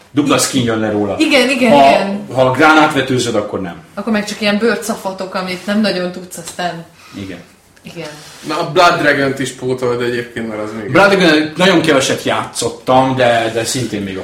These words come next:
Speaker 1: pótlás
Speaker 3: Blood
Speaker 1: is
Speaker 3: Dragon
Speaker 1: van.
Speaker 3: az a játék, ami megelőzte a korát, ezt a nagy nyolcvanas évek, ö, revival-t,
Speaker 1: Ami
Speaker 3: ezt
Speaker 1: most
Speaker 3: egy
Speaker 1: van.
Speaker 3: kö-, ami most van.
Speaker 1: Ami most mainstream.
Speaker 3: Igen,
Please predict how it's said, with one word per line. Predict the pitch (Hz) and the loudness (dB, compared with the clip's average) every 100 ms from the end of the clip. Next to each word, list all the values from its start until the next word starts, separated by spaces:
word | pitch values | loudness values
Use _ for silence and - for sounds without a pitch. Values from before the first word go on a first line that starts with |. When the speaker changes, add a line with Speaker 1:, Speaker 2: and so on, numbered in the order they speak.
| - | -8
Speaker 1:
pótlás | 98 - 135 | -8 -6 -2
Speaker 3:
Blood | 180 214 | 2 4
Speaker 1:
is | |
Speaker 3:
Dragon | 180 160 160 | 4 2 2
Speaker 1:
van. | 165 | 2
Speaker 3:
az | |
a | 165 | 4
játék, | 147 143 135 135 | 4 4 2 -2
ami | 135 135 | -2 -2
megelőzte | 139 135 127 123 - | 0 0 0 -2 -2
a | 123 | -4
korát, | 120 135 120 120 | 2 2 2 0
ezt | 120 - | -6 -2
a | |
nagy | 139 160 151 | 2 2 2
nyolcvanas | 156 147 143 139 127 - | 2 2 2 0 0 0
évek, | 131 127 123 117 - | 0 2 2 0 -2
ö, | 120 117 117 | -2 0 0
revival-t, | 123 160 151 131 127 120 117 | 0 2 4 4 4 2 2
Speaker 1:
Ami | 143 | 4
Speaker 3:
ezt | 160 | 6
Speaker 1:
most | 175 160 | 6 6
Speaker 3:
egy | 156 | 4
Speaker 1:
van. | 139 214 | 4 4
Speaker 3:
kö-, | - | 4
ami | 165 170 | 4 4
most | 170 175 170 - | 4 4 2 0
van. | 147 156 | 2 4
Speaker 1:
Ami | 156 | 4
most | 165 180 175 | 6 4 4
mainstream. | 156 143 143 135 113 98 | 4 4 2 0 -2 -2
Speaker 3:
Igen, | 139 135 135 | -2 0 2